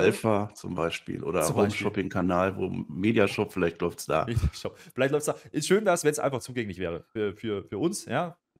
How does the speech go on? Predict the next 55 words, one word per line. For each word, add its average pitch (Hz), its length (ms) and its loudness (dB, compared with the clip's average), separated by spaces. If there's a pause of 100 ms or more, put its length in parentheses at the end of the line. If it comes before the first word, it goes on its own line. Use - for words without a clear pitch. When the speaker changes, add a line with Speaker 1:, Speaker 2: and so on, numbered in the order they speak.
(220)
Speaker 2:
Raw 107 300 -2
und 101 80 -10
SmackDown. 117 420 -6 (400)
Ein - 60 -12
Traum 151 320 8
ist 143 120 -2
für 131 100 0
mich 127 160 -6
immer 131 100 -2
noch 120 80 0
das 110 160 -4
Network, 123 460 -4 (100)
das - 160 -6
da 107 180 0
irgendwann 113 280 -4
mal 104 100 -4
live 101 220 -2
zu 110 100 -10
haben 98 180 -4
mit 113 120 -8
allen 110 180 -6
Pay-Per-Views. 95 360 -6
Das 92 140 -12
wäre 92 120 -8
natürlich 90 300 -14
deu-, - 100 -4
aus - 100 -14 (160)
Speaker 1:
Das - 160 -4
wär 117 80 -2
Speaker 2:
deutscher - 180 -2
Sicht. - 220 -6
Speaker 1:
einfach. - 180 -14 (220)
Speaker 2:
Aber 110 400 -2
ich 117 120 -12
Speaker 1:
Ja. - 100 -20
Speaker 2:
bezweifle, 98 320 -4
dass 92 160 -10
wir 92 40 -12
das 87 140 -12
kriegen. 98 220 -14 (100)
Mal 175 80 -2
gucken, 220 240 0
was 175 120 0
passiert. 202 300 -2 (220)
Ähm, 139 220 2
aber 143 220 0
das, 151 200 -2
äh, 143 160 -2
sei 131 160 0
nochmal, 120 460 -2
äh, 117 160 -4
drauf 117 240 -6
hin-, 165 100 -8
da 107 80 -4
sei 160 180 -6